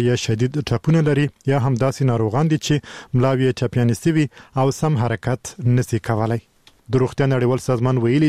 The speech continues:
چې یوه ټیم یې وروسته له هغې وکولی سول د الشفا په نوم روغتون د یوه ساعت لپاره وګوري،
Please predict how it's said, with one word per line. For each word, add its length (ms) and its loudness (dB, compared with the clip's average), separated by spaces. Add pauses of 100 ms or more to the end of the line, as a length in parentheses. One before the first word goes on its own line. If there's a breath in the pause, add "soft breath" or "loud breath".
چې 80 0 (400 loud breath)
یوه 140 2 (100)
ټیم 160 2
یې 100 2
وروسته 340 -2
له 140 2
هغې 260 0
وکولی 460 0
سول 240 0 (340 loud breath)
د 60 2
الشفا 480 -2
په 120 0
نوم 120 0 (220)
روغتون 340 0 (320 loud breath)
د 100 2
یوه 160 2
ساعت 280 -4
لپاره 260 0
وګوري، 340 2